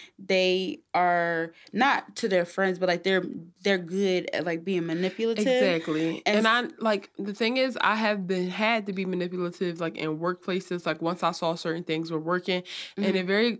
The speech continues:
Speaker 2: it exhausted me, and it made me feel stupid afterwards.
Speaker 1: Yeah, it is very exhausting, but, like, I'm not, I definitely cannot
Speaker 2: Mm-hmm.
Speaker 1: do that, um, type of thing, 'cause, like I said, I, I, 'cause I tried to, and I'm like,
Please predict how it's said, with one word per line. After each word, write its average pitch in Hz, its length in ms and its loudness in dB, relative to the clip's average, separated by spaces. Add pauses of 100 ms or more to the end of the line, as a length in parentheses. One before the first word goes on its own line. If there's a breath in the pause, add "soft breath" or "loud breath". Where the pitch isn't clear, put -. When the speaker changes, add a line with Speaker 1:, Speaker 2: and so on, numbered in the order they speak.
Speaker 2:
it - 160 -2
exhausted 196 500 0
me, 226 180 2
and 180 120 0
it 175 40 -2
made 180 200 2
me 180 100 -2
feel 175 160 -4
stupid 170 480 -4 (100)
afterwards. 175 600 0 (240 loud breath)
Speaker 1:
Yeah, 220 80 0
it 220 80 2
is 226 200 0
very 185 240 2
exhausting, 175 480 -2
but, 175 100 -2
like, 170 260 2
I'm 196 400 2
not, 175 460 0
I 170 160 0
definitely 180 600 -4
cannot 165 680 -2
Speaker 2:
Mm-hmm. 165 440 -4
Speaker 1:
do 202 500 -2 (140)
that, 175 600 0 (260)
um, 180 500 0
type 202 300 0
of 196 60 -8
thing, 190 220 -2
'cause, 185 160 -4
like 170 160 -2
I - 20 -8
said, - 220 -8
I, 156 260 0
I, 185 280 2 (340 loud breath)
'cause 214 100 -2
I 202 160 6
tried 294 360 2
to, - 100 -4
and 277 120 4
I'm 427 140 2
like, 208 320 2